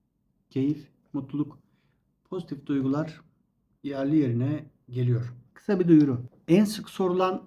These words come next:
on narsizm sorusunu bir P D F haline getirdim. Yorumlara bırakıyorum. Öte yandan narsistik suistimalden özgürleşmek ve güçlenmek isteyen arkadaşları da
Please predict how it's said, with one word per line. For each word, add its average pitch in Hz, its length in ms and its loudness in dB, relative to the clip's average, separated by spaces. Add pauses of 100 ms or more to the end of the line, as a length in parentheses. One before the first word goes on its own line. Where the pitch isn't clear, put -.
(380)
on 165 280 4 (220)
narsizm 143 600 -2
sorusunu 139 600 -2 (220)
bir 170 180 -2 (200)
P 170 200 4
D 170 140 8
F 170 120 -2
haline 131 220 0
getirdim. 120 400 -2 (680)
Yorumlara 147 480 4
bırakıyorum. 170 520 -2 (540)
Öte 131 220 -4
yandan 156 420 4
narsistik 139 560 -6
suistimalden 165 600 2
özgürleşmek 160 680 2
ve 185 40 -2
güçlenmek 170 520 -2
isteyen 165 200 -2
arkadaşları 165 600 -2
da 196 300 -6